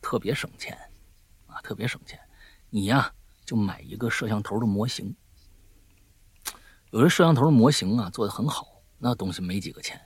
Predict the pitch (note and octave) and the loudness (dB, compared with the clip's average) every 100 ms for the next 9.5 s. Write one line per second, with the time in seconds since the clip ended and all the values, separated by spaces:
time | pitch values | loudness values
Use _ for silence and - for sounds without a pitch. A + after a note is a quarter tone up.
0 | _ _ _ - - F#2 F2+ F#2 G2 - | _ _ _ -8 -6 -6 -10 -8 -6 -6
1 | - G2+ - _ _ _ - _ - D#3 | -6 -6 -8 _ _ _ -20 _ 0 0
2 | - F#2 B2 A#2 D#2 - A#2 B2 C3 C#3 | 0 -2 0 0 -2 0 2 4 4 4
3 | G#2+ F#2 - - - _ - - D3 A#2+ | 2 -2 -8 -12 -18 _ -6 0 0 0
4 | A#2+ C3 F#2 D#3+ F3+ - - - _ - | 0 0 0 -4 -8 -10 -20 -20 _ -20
5 | - - _ _ - B2 B2 G#2+ - A2+ | -20 -20 _ _ -2 2 2 2 2 2
6 | G2+ G#2 B2 G2 B2+ E3 C#3+ - - G2+ | 0 0 0 0 2 2 2 -6 -8 -4
7 | B2+ F#3 - - - _ _ - _ _ | -2 -2 -6 -18 -20 _ _ -20 _ _
8 | _ _ _ _ - A2+ D#3+ D3 D3+ C#3 | _ _ _ _ -4 0 2 2 2 0
9 | B2 F3 F#3 F#3 | 2 4 4 0